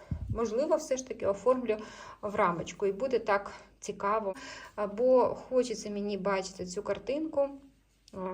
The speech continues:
майже щодня, <laughs> скажімо, а не лише на зимові свята,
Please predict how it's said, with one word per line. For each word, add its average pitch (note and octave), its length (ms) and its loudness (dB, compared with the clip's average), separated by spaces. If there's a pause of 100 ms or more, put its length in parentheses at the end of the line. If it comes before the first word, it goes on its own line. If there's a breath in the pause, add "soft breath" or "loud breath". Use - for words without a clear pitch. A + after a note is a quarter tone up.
(220)
майже G3+ 520 0
щодня, F#3+ 600 0 (180)
<laughs> D4 240 2
скажімо, A#3 580 -2 (340 loud breath)
а G3+ 100 0
не G3+ 100 2
лише G3+ 300 0
на A#3 140 0
зимові G3+ 420 -2
свята, G3+ 540 -4